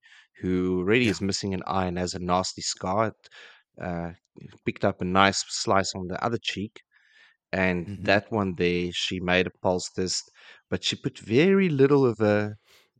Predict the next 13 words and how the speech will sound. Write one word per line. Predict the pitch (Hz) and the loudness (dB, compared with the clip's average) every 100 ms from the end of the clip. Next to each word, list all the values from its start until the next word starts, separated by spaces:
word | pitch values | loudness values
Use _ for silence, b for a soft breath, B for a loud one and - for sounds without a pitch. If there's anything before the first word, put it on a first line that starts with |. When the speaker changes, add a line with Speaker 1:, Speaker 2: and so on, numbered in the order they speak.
| 87 | -18
Speaker 1:
heal-all | 87 104 113 107 87 101 92 90 | -4 2 4 4 0 0 0 -2
salve | - 95 87 87 80 - _ _ _ _ _ _ _ 107 | -2 -2 -2 -6 -10 -20 _ _ _ _ _ _ _ -2
on | 92 | -2
it | 85 135 - - b b b b | -4 -12 -18 -20 b b b b
because | 92 95 - | -10 -6 -6
she's | - | -2
like, | 110 98 | -2 -2
Speaker 2:
Mm. | 92 | -4
Speaker 1:
"I | 90 | -10
don't | - 104 | -8 -4
wanna | 139 92 | -4 -6
waste | 76 85 127 - | -8 -6 -6 -6
it." | 90 | -8